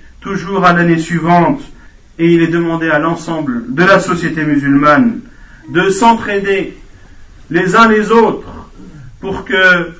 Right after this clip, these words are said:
le mariage persiste dans cette communauté et qu'il soit en grande quantité et qu'il se propage et qu'il soit facilité.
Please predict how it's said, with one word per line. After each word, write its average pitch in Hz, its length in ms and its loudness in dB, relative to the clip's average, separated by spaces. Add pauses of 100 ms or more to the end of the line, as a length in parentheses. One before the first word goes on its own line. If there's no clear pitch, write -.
(220)
le 151 160 -6
mariage 165 920 0 (280)
persiste 170 600 -8 (320)
dans 151 120 -6
cette 143 180 -8
communauté 151 840 -6 (360)
et 147 120 -6
qu'il 196 180 -8
soit 208 280 0
en 202 60 0
grande 220 360 2
quantité 202 800 -6 (360)
et 160 120 -2
qu'il 208 160 -6
se - 120 -4
propage 233 1000 2 (280)
et 196 460 -4 (280)
qu'il 180 140 -4
soit 170 240 0
facilité. 147 920 -2